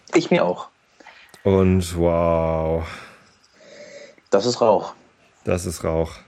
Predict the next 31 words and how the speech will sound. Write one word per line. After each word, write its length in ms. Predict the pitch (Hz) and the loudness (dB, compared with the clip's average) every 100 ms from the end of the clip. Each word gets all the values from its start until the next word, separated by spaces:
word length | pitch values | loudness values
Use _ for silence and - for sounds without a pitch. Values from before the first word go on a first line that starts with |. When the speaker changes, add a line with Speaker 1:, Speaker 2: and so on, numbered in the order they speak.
| _ | _
Speaker 1:
Das 140 | 104 117 | -6 -4
ist 140 | 107 | 0
Rauch. 220 | 82 82 | 0 0
Und 140 | 104 104 | -4 -2
wie 140 | 151 | -2
kommt 260 | - 151 147 | -2 -2 0
der 140 | 113 | 2
Rauch 200 | 90 104 | 2 2
in 120 | 90 | -2
den 160 | 101 107 | -4 -4
Whisky? 340 | 127 - - - - | -4 -6 -14 -16 -6
Speaker 2:
Ja. 240 | 87 80 - - - - _ _ _ _ _ _ - - - | -2 -2 -6 -14 -14 -16 _ _ _ _ _ _ -20 -20 -16
Ich 60 | - - - | -16 -14 -4
Speaker 1:
Ähm. 160 | 101 98 | 0 2
Speaker 2:
weiß 200 | - 98 | 4 2
es, 100 | 98 | 0
ich 140 | 104 | -2
weiß 300 | 113 131 139 | 2 2 0
es. 120 | 120 - | -6 -10
<laughs> 600 | 185 - - - - - | -10 -12 -16 -16 -10 -6
Ich 100 | - | 0
hab's 140 | 135 - | 0 2
sogar 240 | 123 107 | 2 4
gesehen. 320 | 101 95 123 - - - | 2 2 2 0 -12 -6
Die 100 | 104 | -2
haben 180 | 127 139 | 0 0
nämlich, 340 | 123 113 - | 0 0 -2
äh, 280 | - 98 - | 0 0 0
in 100 | 98 | 0
Mackmyra, 640 | 95 - 107 156 98 147 202 _ _ _ _ | 0 0 0 2 2 0 -4 _ _ _ _
Speaker 1:
Mhm. 260 | 208 160 190 | -4 -4 -4